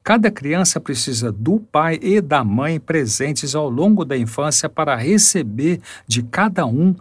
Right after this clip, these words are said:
o modelo masculino e feminino saudável que ajudarão na formação de uma personalidade com menos possibilidade de vir a ter sofrimentos emocionais no futuro.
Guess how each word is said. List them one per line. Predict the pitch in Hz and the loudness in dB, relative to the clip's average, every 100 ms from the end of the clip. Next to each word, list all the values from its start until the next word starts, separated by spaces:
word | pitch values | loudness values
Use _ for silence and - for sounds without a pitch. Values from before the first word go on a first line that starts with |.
| - | 0
o | 160 | 2
modelo | 175 160 123 127 120 | 4 4 2 2 2
masculino | 123 165 170 - - 143 147 151 156 - | 0 0 -2 -4 -6 -6 -2 -2 -4 -4
e | |
feminino | 113 - 220 214 170 147 160 147 | -4 2 6 6 6 2 0 0
saudável | - 196 202 120 131 143 139 160 - | 2 2 2 0 0 0 -2 -4 -4
que | - | -4
ajudarão | 139 107 156 196 165 131 165 | -2 0 0 0 0 0 -2
na | 160 | -2
formação | 117 185 151 151 117 - 160 165 | -2 -2 0 0 2 2 2 0
de | 131 | -2
uma | 147 160 147 | 0 0 0
personalidade | - 185 165 - 170 151 135 123 135 143 131 139 - | 2 2 4 4 2 0 -2 -2 0 0 -4 -8 -8
com | - 160 | -2 2
menos | 147 190 269 240 - | 6 6 6 4 2
possibilidade | - 147 - 127 123 110 120 139 131 135 - _ - | -2 0 0 2 2 2 0 -2 -4 -6 -12 _ -8
de | 120 123 | -2 0
vir | 110 135 | 2 2
a | 113 | 0
ter | 113 117 | 0 0
sofrimentos | - 156 - 135 120 123 120 113 | 0 0 0 4 4 4 2 0
emocionais | 107 123 131 123 110 113 117 110 - - - | 0 0 0 0 0 2 0 -2 -10 -12 0
no | 123 | 2
futuro. | 123 - 113 - 110 107 95 | 2 -2 -2 2 6 6 2